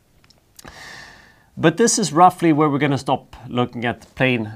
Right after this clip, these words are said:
lipid membranes that consist just of lipids and con-, uh, and start considering all the complications. Do you see the parts we have here? First, we have the blue parts. The blue large part roughly there is a large membrane protein.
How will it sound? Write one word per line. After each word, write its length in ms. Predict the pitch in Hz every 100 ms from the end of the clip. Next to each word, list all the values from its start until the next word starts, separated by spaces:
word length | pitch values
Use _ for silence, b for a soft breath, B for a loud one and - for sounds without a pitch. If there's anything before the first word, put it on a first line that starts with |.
| -
lipid 340 | 117 117 107
membranes 480 | 107 101 98 104 98
that 160 | 113 -
consist 360 | 110 117 -
just 260 | 123 107 110
of 80 | 92
lipids 420 | 107 - - -
and 140 | 127 104
con-, 200 | 123 110
uh, 320 | 117 113 113
and 160 | 117 117
start 240 | 127 110
considering 440 | 120 110 117 110 104
all 160 | 107
the 100 | 104
complications. 840 | - 98 107 113 104 - - - - B B B B B -
Do 60 |
you 100 | 165
see 460 | 151 208 202 196 - _ _
the 140 | 147 135
parts 340 | 147 147 135
we 160 | 113 120
have 200 | 120 113
here? 120 | 107
First, 280 | - 202 196
we 40 |
have 120 | 170
the 80 | 131
blue 240 | 107 127 123
parts. 380 | 117 - -
The 180 | - 135
blue 360 | 131 175 190 165
large 320 | 127 135 135 -
part 220 | 120 117
roughly 240 | 117 127
there 360 | 95 95 98 -
is 180 | 123 -
a 80 | 120
large 640 | 117 117 135 151 131 -
membrane 400 | 123 123 107 104
protein. 560 | 90 107 117 107 120